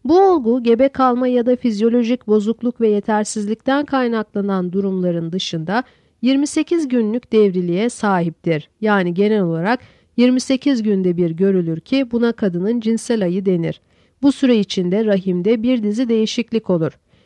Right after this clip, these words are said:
Bu değişiklikleri üç bölümde ele alabiliriz. A. Kanama aşaması.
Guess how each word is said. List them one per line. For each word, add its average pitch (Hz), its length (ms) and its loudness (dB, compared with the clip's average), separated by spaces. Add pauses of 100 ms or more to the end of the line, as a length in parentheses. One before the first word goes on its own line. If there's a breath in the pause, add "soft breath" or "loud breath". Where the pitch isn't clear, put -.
(140)
Bu 320 120 4
değişiklikleri 254 840 0
üç - 260 -6
bölümde 202 420 4
ele 202 120 0
alabiliriz. 175 760 -2 (1400)
A. 226 240 6 (400)
Kanama 262 380 2
aşaması. 156 720 -2